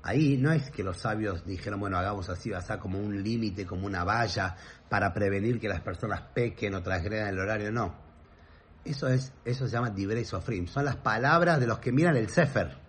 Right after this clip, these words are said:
Miran el libro y saben interpretar la profundidad de las palabras. Que quizás una persona que lo mira así superficialmente no la vio.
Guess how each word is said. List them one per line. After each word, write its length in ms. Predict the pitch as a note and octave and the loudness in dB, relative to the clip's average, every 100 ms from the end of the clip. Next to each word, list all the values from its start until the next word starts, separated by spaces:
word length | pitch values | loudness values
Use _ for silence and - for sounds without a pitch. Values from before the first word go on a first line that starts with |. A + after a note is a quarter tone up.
| - - - - - - | -20 -20 -20 -20 -10 6
Miran 260 | G3 A3 | 10 12
el 180 | E3 C#3+ | 10 8
libro 520 | F3 G3+ F#3+ G#3+ A3 C#3 | 8 8 12 12 12 6
y 80 | |
saben 300 | C3+ F3+ F3 | 2 4 6
interpretar 1080 | D#3 C3 C3+ A2+ - A#2+ A2 - D3+ A2 F2+ - - - - - - | 4 2 2 0 0 -2 -2 0 2 2 -2 -12 -18 -20 -20 -20 -6
la 160 | A2 G2 | -2 0
profundidad 800 | G#2+ E2+ A#2 A2+ G#2+ G#2+ B2 A#2+ | -2 -4 -4 -2 -4 -2 0 0
de 80 | G2 | -2
las 120 | - | -6
palabras. 640 | - - - - - - - - - - - - - - | -10 -10 -12 -14 -20 -20 -20 -20 -20 -20 -20 -20 -20 -14
Que 140 | - F2+ | -8 -4
quizás 260 | F2+ B2+ | 0 0
una 140 | G2+ F2+ | 0 -2
persona 340 | F2+ C3+ G#2 | 0 0 0
que 60 | F#2 | -2
lo 100 | F#2+ | -2
mira 200 | A2 F#2 | -2 -2
así 180 | C3 | -4
superficialmente 960 | B2+ F#2 F#2 F2+ C3 D#3 F3+ D3+ C3+ C3+ - - - - - - | -4 -4 -6 -4 -2 2 2 2 2 0 -4 -16 -20 -20 -18 2
no 120 | C3 | 8
la 100 | C3 | 8
vio. 420 | A2+ A#2+ F2 - | 8 8 6 2